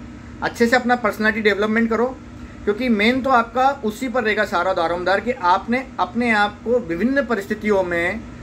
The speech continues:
विभिन्न लोगों के साथ में जूझना कैसे सिखाया अपने आप को।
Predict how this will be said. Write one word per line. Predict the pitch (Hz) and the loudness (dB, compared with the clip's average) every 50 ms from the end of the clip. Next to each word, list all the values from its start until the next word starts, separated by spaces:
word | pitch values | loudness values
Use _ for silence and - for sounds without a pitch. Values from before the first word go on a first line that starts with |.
| - - - - - | -16 -16 -16 -8 -4
विभिन्न | 165 185 196 247 254 254 262 254 233 226 220 - - - - - - - - - - - - - - - - - - - - - 165 | -2 0 2 2 2 2 4 4 2 2 0 -4 -10 -16 -16 -16 -16 -18 -18 -18 -18 -18 -18 -16 -16 -16 -16 -16 -16 -16 -14 -6 0
लोगों | 170 190 196 202 233 226 | 2 4 6 6 4 4
के | 220 233 214 | 4 2 0
साथ | - - 190 190 180 196 - 196 | 2 2 2 2 2 0 0 -4
में | 185 190 190 202 220 262 277 277 - - - - - - - - - - - - - - - | -6 -4 -2 -2 -2 -2 -4 -8 -14 -18 -18 -18 -18 -18 -18 -18 -18 -18 -18 -18 -16 -12 -6
जूझना | - 202 208 208 208 254 285 285 | -2 -2 0 2 4 4 4 4
कैसे | 240 262 240 262 262 | 4 2 0 0 -2
सिखाया | 226 214 208 208 196 202 202 190 | -2 0 2 4 4 4 4 4
अपने | 165 - 156 156 | 2 -2 -6 -12
आप | 143 123 | -12 -12
को। | - - - 120 | -14 -16 -18 -18